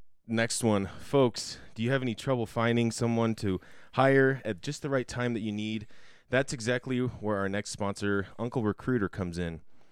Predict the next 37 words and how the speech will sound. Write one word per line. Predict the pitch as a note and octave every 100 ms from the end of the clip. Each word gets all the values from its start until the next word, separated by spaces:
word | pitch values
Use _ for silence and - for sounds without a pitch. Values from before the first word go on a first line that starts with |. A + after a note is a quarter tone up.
| - -
Uncle | A#2+ C3
Recruiter | A2+ - D3+ D3
reminds | C3 A2+ A#2 A2+ A#2
you | G#2+
that | G2 G2
everyone | A2+ A#2 A#2+ A2+
has | A2 G2+
that | F#2 F#2 -
sack | - G2
of | G2+
shit | - G2+
uncle | G2 F#2+ G2 G2 F#2+
whose | G#2 E2+
very | G2 F#2+
existence | F#2 F2 G2+ - G2+ -
is | E2+
a |
stain | E2 - F#2+ F#2+
on | F2+
your | E2+
family | - F#2+ F2 E2+
tree, | - A2 G#2+ G2+ - - - - - -
but | A2+ A2+
who | B2+
by | A2+ A2+
now | A2 G#2+ G#2
is | -
probably | - G#2 G#2 G2
really | F2 A2 A2 A2
and | F2 G2
truly | - G#2 G2
done | E2+ F#2 F#2+
with | F2+
those | E2+ D#2+
trips | - F#2 -
to | F2
rehab. | F2+ F2+ E2 C#2+